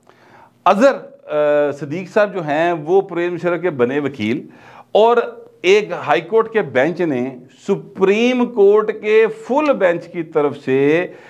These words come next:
कॉन्स्टिट्यूट किया हुआ एक बेंच जिसमें तीन जजेस थे,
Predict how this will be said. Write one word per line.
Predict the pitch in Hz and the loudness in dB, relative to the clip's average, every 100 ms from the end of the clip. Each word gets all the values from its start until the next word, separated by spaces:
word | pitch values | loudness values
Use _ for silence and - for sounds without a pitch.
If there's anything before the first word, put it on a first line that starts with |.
| - _ | -20 _
कॉन्स्टिट्यूट | 196 208 233 262 226 240 233 202 | 0 0 0 -4 -4 -2 -2 -2
किया | 190 180 175 | -4 2 2
हुआ | 147 120 123 156 160 175 - - | 2 2 4 4 4 2 -4 -14
एक | 190 240 208 190 127 | -4 -4 -2 -8 -2
बेंच | 131 190 190 | 0 0 -4
जिसमें | 139 113 156 156 165 175 160 - | -6 -6 -6 -8 -4 -4 -4 -6
तीन | 190 240 247 | -4 0 2
जजेस | 175 147 156 - 120 | 0 0 -4 -4 -2
थे, | 95 110 - - | 0 -2 -4 -16